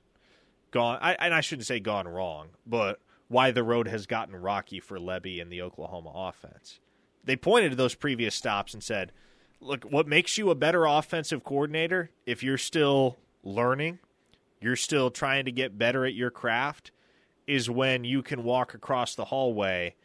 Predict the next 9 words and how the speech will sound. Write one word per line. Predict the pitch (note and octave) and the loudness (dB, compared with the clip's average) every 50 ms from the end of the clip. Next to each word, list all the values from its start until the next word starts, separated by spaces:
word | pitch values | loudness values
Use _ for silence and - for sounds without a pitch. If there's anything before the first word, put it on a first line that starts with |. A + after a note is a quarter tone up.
| _ _ _ _ _ _ - | _ _ _ _ _ _ -4
and | B2 A2 G#2 | -4 -4 -4
consult | - B2 A2+ G#2 - - C#3+ B2+ C3 A2 | -4 -6 -4 -4 -2 0 0 0 0 0
with | A#2+ A2+ - | -2 -2 -2
somebody | - - B2 A2 G#2 G#2 G#2 G2+ F#2 F#2+ F2+ F2 F2+ - _ _ _ _ _ | -4 -4 -6 -6 -4 -2 -2 -2 -2 -4 -6 -6 -8 -10 _ _ _ _ _
who's | - B2+ A#2+ G#2+ - | -6 -4 -4 -2 -2
been | A2 A2+ G#2+ G#2 | -4 -4 -4 -2
doing | G#2+ A#2 A#2 A2+ G#2+ | -2 -2 -2 -2 -4
the | G#2+ | -6
job | G2 G2+ A2 G#2 G2+ G2 F#2+ F#2+ F#2+ F#2 - | -4 -2 0 0 2 2 0 -2 -4 -6 -10